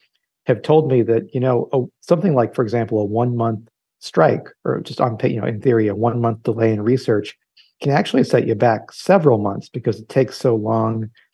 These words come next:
to set experiments up, to buy materials, you know, reagents, chemicals, to troubleshoot, to plan. So this could certainly be disruptive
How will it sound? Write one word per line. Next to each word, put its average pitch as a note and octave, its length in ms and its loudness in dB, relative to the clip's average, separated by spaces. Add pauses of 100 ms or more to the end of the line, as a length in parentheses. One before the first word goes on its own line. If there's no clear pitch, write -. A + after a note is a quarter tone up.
(220)
to B2 120 -2
set - 320 2
experiments G2 720 -2
up, A#2 260 0 (300)
to - 100 -6
buy A2 300 2
materials, A#2 760 2
you A2+ 100 -8
know, G#2 60 -10 (140)
reagents, A2 540 2
chemicals, G#2+ 560 -2
to - 120 -10
troubleshoot, B2+ 600 0
to - 120 -12
plan. A#2 540 0 (440)
So C3+ 180 2
this D3 380 -2 (100)
could - 160 -20
certainly C#3+ 360 2
be A#2+ 180 2
disruptive A#2+ 680 -2